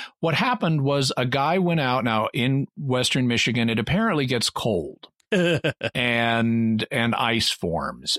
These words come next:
Speaker 1: And so he went out to, like, prune his apple trees, and there was ice on the apple trees, but then he would find these apples that were just an ice shell with no apple inside it.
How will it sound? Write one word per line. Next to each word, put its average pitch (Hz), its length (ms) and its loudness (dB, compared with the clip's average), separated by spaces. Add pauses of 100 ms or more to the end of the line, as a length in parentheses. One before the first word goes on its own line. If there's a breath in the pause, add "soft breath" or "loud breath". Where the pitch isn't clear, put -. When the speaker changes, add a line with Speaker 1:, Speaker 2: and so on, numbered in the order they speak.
Speaker 1:
And 107 400 2
so 120 160 0
he 117 120 0
went 170 220 0
out 131 420 0
to, 120 180 0
like, 113 260 -2
prune 151 400 -2
his 127 180 0
apple 120 360 0
trees, 82 580 -6 (380 loud breath)
and 170 180 0
there 214 100 0
was 175 160 0
ice 117 380 0
on 113 140 0
the 104 120 0
apple 104 300 -2
trees, 85 500 -6
but 113 120 -6
then 147 140 -2
he 143 100 0
would 123 180 -2
find 131 500 -2
these 110 380 -2
apples 110 540 -2
that 110 160 -4
were 104 280 0 (640)
just - 320 -2
an 104 220 0
ice 107 320 0
shell - 580 -4 (220)
with 98 180 -8
no 98 580 0
apple 82 560 -6
inside 85 560 -8
it. - 260 -20